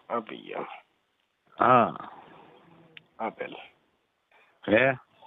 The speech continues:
Speaker 1: આ ઓડિયો આપણે કેદી ચડાવ્યો હતો ભૂવાવાળો?
Speaker 2: ઈ લગભગ, અ, પાંચ છ દી, ચાર પાંચ દી થયા, પાંચ છ દી જેવું.
Speaker 1: હા,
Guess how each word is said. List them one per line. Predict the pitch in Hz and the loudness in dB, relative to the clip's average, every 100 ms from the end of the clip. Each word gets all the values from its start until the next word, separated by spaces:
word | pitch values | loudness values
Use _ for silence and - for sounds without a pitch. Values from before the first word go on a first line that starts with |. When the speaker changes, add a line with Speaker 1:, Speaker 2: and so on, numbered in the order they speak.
| - | 2
Speaker 1:
આ | 135 | 6
ઓડિયો | 135 147 151 | 8 10 10
આપણે | 160 | 10
કેદી | 151 165 180 | 8 8 8
ચડાવ્યો | 175 180 180 | 8 10 10
હતો | 170 | 8
ભૂવાવાળો? | 147 143 151 147 147 147 175 180 _ _ - _ _ _ _ _ _ _ - | 6 10 10 12 10 8 4 -8 _ _ -20 _ _ _ _ _ _ _ 4
Speaker 2:
ઈ | 165 | 6
લગભગ, | 175 175 151 190 170 | 8 6 8 6 10
અ, | 185 185 180 143 _ _ _ _ _ _ _ _ _ - - | 12 12 12 8 _ _ _ _ _ _ _ _ _ -4 6
પાંચ | 170 180 | 8 8
છ | - 190 196 | 8 8 8
દી, | 190 | 8
ચાર | 175 180 185 | 8 10 10
પાંચ | 156 214 | 10 8
દી | 190 214 | 8 4
થયા, | 180 240 196 - | 8 8 8 8
પાંચ | 170 160 175 | 6 6 6
છ | 165 | 6
દી | 127 117 | 4 0
જેવું. | 113 95 73 76 - - | 0 -2 -8 -16 -6 6
Speaker 1:
હા, | 131 101 | 6 6